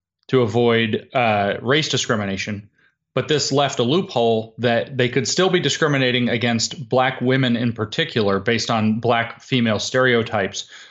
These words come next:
because they could hire enough white women and black men to avoid hiring black women in a discriminatory way. I think there's a legitimate point to be investigated there.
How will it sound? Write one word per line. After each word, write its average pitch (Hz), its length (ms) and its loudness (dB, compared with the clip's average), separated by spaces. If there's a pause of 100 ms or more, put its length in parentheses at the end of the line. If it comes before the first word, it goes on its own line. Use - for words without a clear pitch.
(140)
because 113 640 -2
they 127 80 0
could 123 140 0
hire 117 260 2
enough 113 220 0
white 131 260 0
women 117 320 2
and 120 240 -2
black 113 300 0
men 117 340 0
to 120 140 -4
avoid 113 360 0
hiring 104 560 -2
black 107 280 0
women 113 280 0
in 110 200 0
a 104 80 0
discriminatory 104 720 0
way. 139 300 0 (360)
I 147 100 0
think 175 180 -2
there's 139 160 2
a - 20 2
legitimate 117 540 2
point 123 320 0
to - 80 -6
be 110 100 2
investigated 104 640 0
there. 98 240 -4